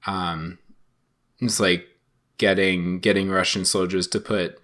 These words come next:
sunflower seeds in their pockets as a symbol of, uh, of the Ukraine that, that they have, have, have invaded and, and, and wronged the Ukraine.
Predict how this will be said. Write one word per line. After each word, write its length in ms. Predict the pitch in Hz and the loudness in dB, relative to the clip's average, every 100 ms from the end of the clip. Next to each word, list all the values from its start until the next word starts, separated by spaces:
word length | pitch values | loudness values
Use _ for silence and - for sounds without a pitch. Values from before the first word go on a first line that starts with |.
| - - | -20 -10
sunflower 560 | - 123 107 107 95 92 | 2 4 4 4 4 4
seeds 300 | - 90 82 | 0 -2 -2
in 80 | 85 | -6
their 120 | 80 | -8
pockets 600 | - 69 - - - - | -4 -4 -4 -8 -6 -8
as 320 | - 90 87 | -6 -8 -6
a 60 | 87 | -2
symbol 600 | - 90 87 85 82 82 | 0 -2 -4 -8 -8 -8
of, 600 | 82 85 78 78 78 - _ _ _ _ _ | -8 -6 -8 -10 -14 -20 _ _ _ _ _
uh, 200 | 92 85 | -6 -4
of 200 | - 90 | -4 -6
the 80 | 90 | -6
Ukraine 720 | 85 85 - 92 69 65 85 - _ | -6 -6 -6 -8 -8 -10 -14 -18 _
that, 380 | - 80 78 - - - _ _ _ - | -8 -6 -6 -10 -16 -20 _ _ _ -14
that 240 | 104 87 | -10 -8
they 540 | 92 85 82 78 76 - - - _ - | -6 -4 -4 -4 -6 -12 -20 -20 _ -8
have, 500 | 95 87 78 - - _ - - - | -6 -4 -8 -14 -20 _ -20 -20 -12
have, 300 | - 85 73 - | -8 -8 -10 -6
have 360 | 95 85 - - | -4 -4 -6 -4
invaded 680 | 107 104 110 120 110 104 | 2 4 8 8 8 6
and, 320 | 95 90 87 | 4 -2 -4
and, 220 | 73 101 87 | -6 -6 -4
and 240 | 98 95 | -4 -2
wronged 320 | 92 95 98 - | -2 -4 -6 -6
the 80 | |
Ukraine. 540 | 87 90 - 80 76 | -6 -6 -8 -10 -10